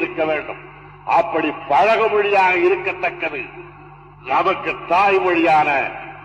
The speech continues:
தமிழ் மொழியும் இருநூறு ஆண்டுகளாக நம்மோடு இருந்து வருவதாலே நம்முடைய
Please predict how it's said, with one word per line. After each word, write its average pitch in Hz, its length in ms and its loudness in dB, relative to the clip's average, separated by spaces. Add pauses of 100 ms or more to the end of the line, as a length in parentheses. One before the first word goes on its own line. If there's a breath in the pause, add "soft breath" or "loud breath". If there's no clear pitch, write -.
தமிழ் 180 400 4
மொழியும் 202 400 2 (800)
இருநூறு 214 500 4 (100)
ஆண்டுகளாக 185 580 0 (600)
நம்மோடு 185 480 2 (140)
இருந்து 220 380 -2
வருவதாலே 170 580 2 (500)
நம்முடைய 170 400 2